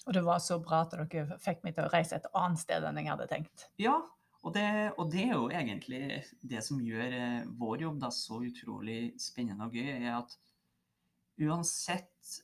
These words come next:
Speaker 2: eh, hvor vi sender studenter, vi har jo vært veldig heldige da, det kunne jo gått andre veien også, men, eh, jeg vil si at vi er veldig heldige som har slike studenter her, at de er åpne for mulighetene og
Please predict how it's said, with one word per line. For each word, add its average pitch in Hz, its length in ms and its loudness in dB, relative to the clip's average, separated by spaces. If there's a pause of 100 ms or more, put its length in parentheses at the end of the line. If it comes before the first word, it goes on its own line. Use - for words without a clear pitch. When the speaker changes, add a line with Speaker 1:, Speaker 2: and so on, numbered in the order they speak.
Speaker 2:
eh, - 220 -10
hvor 147 180 2
vi 139 200 2
sender 143 420 -2
studenter, 127 760 -6
vi 131 60 -2
har 131 140 0
jo 120 100 -2
vært - 200 -4
veldig 151 240 2
heldige 131 360 2
da, 156 120 8
det 127 140 -2
kunne 131 320 0
jo 127 120 -2
gått - 420 -6
andre 117 300 0
veien 117 220 -2
også, 143 220 0
men, 131 300 -2
eh, 131 260 -6 (420)
jeg 135 80 -8
vil 127 40 -6
si - 160 -2
at 135 160 -2
vi 131 120 -2
er 127 180 -2
veldig 123 340 0
heldige 117 320 -4
som 127 160 -6
har 120 220 2
slike 120 340 -10
studenter 110 480 -8
her, 123 200 -4
at 117 100 -6
de 117 200 -4
er 117 100 -2
åpne 117 400 -8
for 143 160 -6
mulighetene 120 680 -4
og 120 260 -2